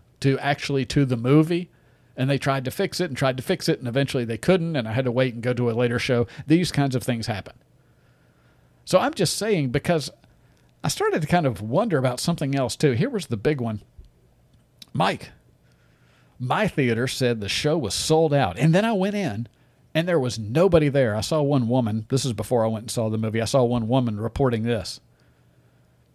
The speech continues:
So let's think about this for a nanosecond. Because what I realized, there has been a great effort, uh, surrounding this movie of the Pay It Forward plan. Have you seen this thing?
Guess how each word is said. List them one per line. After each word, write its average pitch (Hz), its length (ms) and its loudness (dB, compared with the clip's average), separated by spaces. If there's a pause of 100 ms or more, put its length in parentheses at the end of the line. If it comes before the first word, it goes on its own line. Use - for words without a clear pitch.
(120)
So 170 120 -2
let's 190 160 -2
think 165 160 -4
about 120 220 -2
this 110 120 0
for 113 140 -4
a 104 60 -2
nanosecond. 101 640 -4 (1200)
Because 151 280 2
what 143 120 0
I 135 60 2
realized, 143 440 0
there 135 120 4
has 123 100 2
been 131 160 0
a 117 80 -2
great 139 400 -2
effort, 135 460 0
uh, 110 220 -2
surrounding 131 580 0
this 113 220 -4
movie 113 560 0 (420)
of 135 200 2
the 117 160 -2
Pay 226 340 2
It - 120 -4
Forward 147 560 0
plan. 107 640 -6
Have 131 100 -4
you 131 60 -4
seen 175 220 -2
this 175 160 -6
thing? 170 240 -8